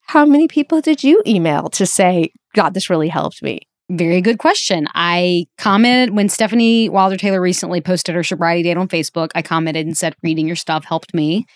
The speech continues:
Speaker 1: Right.
Speaker 2: And then the woman who wrote Understanding the High Functioning Alcoholic.
Speaker 1: Oh, yes, Sarah Benton.
Speaker 2: Yeah, I reached out to her.
Speaker 1: Right. Well, and then you wrote about her for
Speaker 2: I wrote
Speaker 1: After
Speaker 2: about her.
Speaker 1: Party,
Speaker 2: So I guess,
Speaker 1: right.
Speaker 2: was that why I reached out to
Speaker 1: I
Speaker 2: her?
Speaker 1: think so, yeah.
Speaker 2: Okay.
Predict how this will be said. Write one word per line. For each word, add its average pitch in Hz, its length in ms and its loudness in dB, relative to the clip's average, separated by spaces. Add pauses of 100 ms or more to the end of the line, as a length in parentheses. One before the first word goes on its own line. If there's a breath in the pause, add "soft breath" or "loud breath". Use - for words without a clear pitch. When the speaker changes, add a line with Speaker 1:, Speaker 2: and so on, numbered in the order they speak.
Speaker 1:
Right. 170 260 0
Speaker 2:
And 180 180 2
then 165 340 0
the 170 80 -2
woman 175 280 0
who 185 120 0
wrote 170 400 -2 (280)
Understanding 180 500 0
the 165 80 -2
High 165 180 -2
Functioning 165 440 -6
Alcoholic. 156 500 0
Speaker 1:
Oh, - 20 6
yes, 190 220 2
Sarah 165 220 0
Benton. 165 500 -4
Speaker 2:
Yeah, 175 200 -2 (100)
I 202 60 0
reached 190 360 -2
out 170 140 -2
to 165 80 -6
her. - 360 -6 (140)
Speaker 1:
Right. 175 380 0 (460)
Well, 311 120 8
and 269 120 4
then 277 100 2
you 240 100 0
wrote 226 260 2
about 156 260 -2
her - 180 -2
for 175 280 0
Speaker 2:
I 254 60 4
wrote 294 220 6
Speaker 1:
After 220 140 4
Speaker 2:
about 175 140 0
her. 170 80 0
Speaker 1:
Party, - 240 -4
Speaker 2:
So - 120 0
I 277 60 4
guess, 320 160 4
Speaker 1:
right. - 60 -8
Speaker 2:
was 262 100 2
that 269 160 2
why 359 120 2
I 381 40 2
reached 370 260 -4
out 339 160 2
to 359 100 -2
Speaker 1:
I - 40 2
Speaker 2:
her? 381 80 2
Speaker 1:
think 403 140 0
so, 147 240 -2
yeah. 156 180 0
Speaker 2:
Okay. 220 220 2